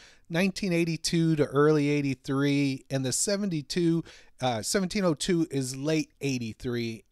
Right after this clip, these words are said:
And that's the biggest deal. The seventeen oh one shipped with a five-pin composite video cable instead of the eight-pin Lumichroma cable that was in the box. And I wish it had a door to cover the knobs,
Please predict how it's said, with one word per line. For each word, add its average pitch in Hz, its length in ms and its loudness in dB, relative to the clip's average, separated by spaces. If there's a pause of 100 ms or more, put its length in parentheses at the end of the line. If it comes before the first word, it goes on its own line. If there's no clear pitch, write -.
And 151 300 -4 (420)
that's 320 260 -2
the 370 100 -4
biggest 240 480 -6
deal. 196 240 2
The 127 100 -6
seventeen 254 400 0
oh 240 60 0
one 185 240 2
shipped - 340 -2
with 156 140 -2
a 135 60 2
five-pin 139 640 -4
composite 127 640 -4
video 131 360 0
cable 143 440 -2
instead 135 300 -4
of 127 120 -4
the 120 220 -6
eight-pin 139 640 -4
Lumichroma 139 720 -2
cable 139 320 -4
that 143 160 -2
was 143 160 -6
in 147 120 -4
the 147 80 -2
box. 147 540 -4 (480)
And 170 320 -2
I 156 80 -2
wish 247 340 0
it 339 120 0
had 202 240 0
a 175 80 0
door 143 400 0
to 160 100 -2
cover 165 400 -2
the 190 100 -4
knobs, 202 460 -2